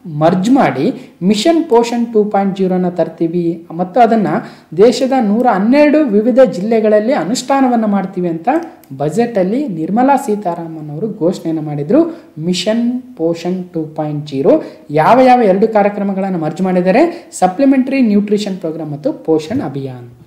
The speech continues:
ಓಕೆ, ನೋಡಿ ಮಿಷನ್ ಟೂ ಪಾಯಿಂಟ್ ಜೀರೋ ನೂರ ಹನ್ನೆರಡು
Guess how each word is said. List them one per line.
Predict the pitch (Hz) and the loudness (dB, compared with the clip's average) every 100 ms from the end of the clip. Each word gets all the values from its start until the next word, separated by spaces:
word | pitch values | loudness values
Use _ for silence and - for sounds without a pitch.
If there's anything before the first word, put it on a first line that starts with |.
| _ | _
ಓಕೆ, | 127 226 - _ _ _ - | -20 -20 -20 _ _ _ -8
ನೋಡಿ | 180 | -6
ಮಿಷನ್ | 175 180 214 202 | -4 -4 -4 -4
ಟೂ | 202 | -6
ಪಾಯಿಂಟ್ | 180 151 151 143 | -6 -6 -8 -8
ಜೀರೋ | 135 127 127 123 - _ - | -8 -8 -8 -10 -16 _ -6
ನೂರ | 175 208 | -2 0
ಹನ್ನೆರಡು | 151 160 190 190 | 0 -2 -2 0